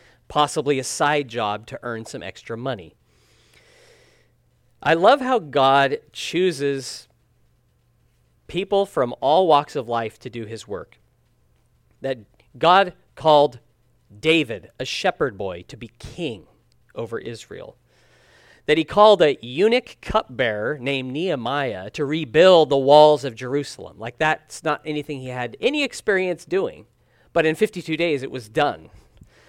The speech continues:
Jesus called fishermen and a tax collector to be his followers, not the scribes or the Pharisees who were well learned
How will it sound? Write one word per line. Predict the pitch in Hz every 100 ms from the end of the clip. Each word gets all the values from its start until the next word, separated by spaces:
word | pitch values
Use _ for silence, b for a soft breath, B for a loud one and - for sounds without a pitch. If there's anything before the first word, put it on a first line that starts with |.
| b b b -
Jesus | 202 196 208
called | 190 185
fishermen | - 190 - 147 98
and | 123
a | 151
tax | - 262 269 -
collector | 175 151 -
to | 123
be | 160 180
his | 196 -
followers, | 196 196 131 90 98 -
not | 156 180
the | 190
scribes | - - 156 165 147
or |
the | 135
Pharisees | - 160 147 147 127
who | 139
were | 139
well | 139 156 151
learned | 139 175 147 117 101